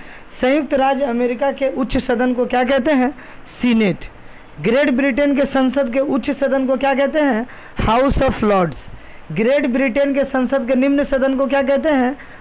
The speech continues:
हाउस ऑफ कॉमन्स। अमेरिका के संसद को किस नाम से जानते हैं, कांग्रेस। अमेरिका के संसद के निम्न सदन का नाम क्या है, हाउस ऑफ रिप्रेजेंटेटिव।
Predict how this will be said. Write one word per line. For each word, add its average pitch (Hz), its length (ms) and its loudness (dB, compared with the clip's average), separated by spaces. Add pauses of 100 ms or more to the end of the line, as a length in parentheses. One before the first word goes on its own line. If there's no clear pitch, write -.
हाउस 262 380 2
ऑफ 269 220 0
कॉमन्स। 220 540 0 (400)
अमेरिका 247 480 2
के 277 180 0
संसद 262 520 0
को 262 140 2
किस 269 240 0
नाम 277 240 0
से 294 140 -2
जानते 254 340 0
हैं, 233 240 0 (440)
कांग्रेस। 220 560 2 (340)
अमेरिका 254 480 2
के 277 180 2
संसद 262 460 0
के 277 100 2
निम्न 294 340 2
सदन 285 360 0
का 277 120 2
नाम 247 240 0
क्या 233 160 0
है, 247 180 0 (340)
हाउस 262 480 0
ऑफ 254 220 0
रिप्रेजेंटेटिव। 226 1000 0